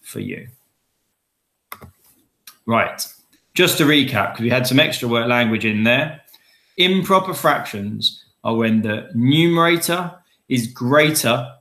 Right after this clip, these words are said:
than the denominator. We can also represent that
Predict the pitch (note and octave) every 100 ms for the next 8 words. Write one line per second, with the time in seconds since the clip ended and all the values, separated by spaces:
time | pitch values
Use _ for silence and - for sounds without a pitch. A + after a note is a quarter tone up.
0 | _ B2 A#2+ A#2+ A#2+ C3 B2+ B2 B2 G#2+
1 | G2 F#2 - - F#2+ - _ _ _ _
2 | _ _ _ _ _ _ _ _ _ _
3 | _ _ _ _ _ _ _ _ _ -
4 | B2 B2+ C3 C#3 D#3+ E3 D3 D3 E3 -
5 | D3+ E3 E3+ E3 E3 -